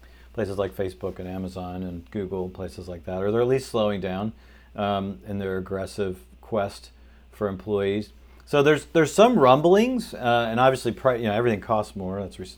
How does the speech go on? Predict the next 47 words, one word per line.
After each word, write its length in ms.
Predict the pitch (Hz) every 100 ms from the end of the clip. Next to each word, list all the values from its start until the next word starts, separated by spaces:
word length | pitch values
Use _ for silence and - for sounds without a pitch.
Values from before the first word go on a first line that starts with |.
| -
that's 220 | 101 -
the 100 | 98
inflation 560 | 92 90 104 101 98 92
piece 280 | 104 95 -
that 120 | 95
we're 120 | 95
all 240 | 92 92 - - - - -
dealing 320 | 104 101 98
with, 300 | 95 98 92
and 100 | 113
the 40 | 101
stock 300 | - 120 120
market's 380 | 107 - 95 -
terrible. 500 | 113 101 92 104 - - - - - -
So 160 | - 110
that's, 360 | 110 110 - -
you 120 | 120 110
know, 100 | 98
it's 100 | 135
up 160 | 117
and 80 | 104
down, 220 | 104 101
but 160 | 95 92 - - - - -
generally 320 | 110 98 95
trending 380 | 92 104 92 90
down, 460 | 90 90 90 87 82 - - - - - -
uh, 280 | 92 87 85 85 - - -
becoming 340 | 101 98 87
terrible. 420 | - 87 87 87
So, 320 | - 123 113 - - - - - - -
so, 300 | - 143 139
you 140 | - 139
know, 100 | 131
we've 180 | 127
got 360 | 131 147 131 - - - - - -
a 60 |
lot 180 | 127 160
of 80 | 175
things 240 | 165 156
going 240 | 113 104 101
on, 220 | 98 104
but 140 | 104
it's 100 | 104
kinda 200 | - 147
hard 180 | 120 127
to 60 | 113
tell 420 | - 117 110